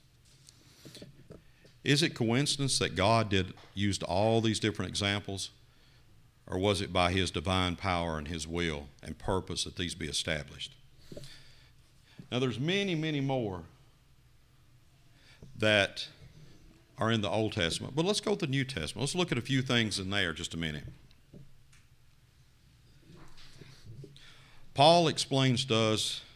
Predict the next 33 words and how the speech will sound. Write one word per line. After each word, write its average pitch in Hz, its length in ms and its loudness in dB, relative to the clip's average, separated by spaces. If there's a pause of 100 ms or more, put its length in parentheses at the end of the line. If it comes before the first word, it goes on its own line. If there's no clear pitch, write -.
(140)
that 107 220 2
the 82 80 -10
three 143 380 0
greatest 131 540 0
gifts 107 320 -2
that 80 220 -8
God 104 360 2
can 98 180 -4
give 98 260 0
to 76 140 -8
us, 76 420 -6 (920)
that 101 160 2
we'll 139 300 4
have 127 220 0
the 107 100 0
opportunity 107 680 -2
to 82 40 -4
experience 101 540 -2
our 80 120 -6
entire 104 420 -4
life 95 360 -4
and 82 140 -8
throughout 90 360 -2
eternity, 98 680 -4 (640)
is 95 200 -4
faith, 107 500 -2 (400)
hope, 104 320 -2
and 98 140 -4
love. 76 340 -4 (1400)
First 123 260 4
Corinthians 101 580 0
thirteen 107 460 2
thirteen, 82 600 0